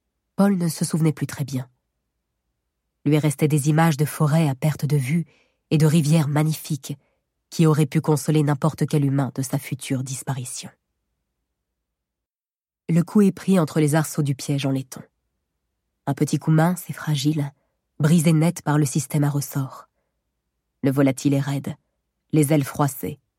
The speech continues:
les pattes repliées. Paul dégage l'oiseau mort, si minuscule qu'il n'aurait pas valu le prix d'une cartouche. Il l'enfouit dans sa besace. Chaque prise,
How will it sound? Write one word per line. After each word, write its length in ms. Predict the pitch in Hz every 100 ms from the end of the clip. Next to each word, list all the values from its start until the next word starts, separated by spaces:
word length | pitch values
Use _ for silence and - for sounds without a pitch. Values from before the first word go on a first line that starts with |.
| _
les 120 | 151 151
pattes 260 | - 135
repliées. 520 | - 127 - - - _ _ _ _ _ _ _ _ _ _ _ _ _
Paul 200 | - 165
dégage 340 | 156 151 156 139
l'oiseau 300 | 151 143 151
mort, 340 | 143 156 143 - _ _ _ _
si 160 | - 165
minuscule 640 | 170 175 - - 196 175
qu'il 180 | - 151
n'aurait 220 | 156 160
pas 160 | 175
valu 260 | 165 170 175
le 100 | 156
prix 260 | - - 170
d'une 180 | 147
cartouche. 640 | 135 143 - 147 - - - _ _ _ _ _ _ _ _
Il 180 | 160 143
l'enfouit 420 | 160 151 - 160
dans 120 | 143
sa 140 | 135 135
besace. 580 | 135 131 139 - - - _ _ _ _ _ _ _ _ -
Chaque 240 | 165 -
prise, 420 | - 180 160 143